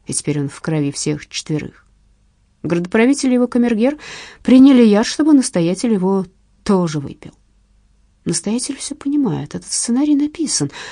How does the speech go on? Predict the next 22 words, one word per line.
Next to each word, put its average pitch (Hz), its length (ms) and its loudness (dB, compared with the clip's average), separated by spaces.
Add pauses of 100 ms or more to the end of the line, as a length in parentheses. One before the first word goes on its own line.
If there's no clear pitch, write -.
(180)
Он 208 140 4
тянется 269 380 4
к - 100 -6
мечу, 226 520 0 (400)
но 214 280 2
рука 254 300 -6
одеревенела. 151 760 -8 (680)
Все, - 140 -8
что - 180 -6
он 165 100 0
может, 180 380 -2
это 175 240 -6 (460)
замахнуться 214 800 0 (180)
кулаком 220 420 -2
на 214 120 -2
чашечку. - 560 -14 (680)
Она 160 180 -4
катится - 440 -8
по - 160 -6
полу, 226 240 -8
подпрыгивая, 208 640 -6
словно 202 340 -2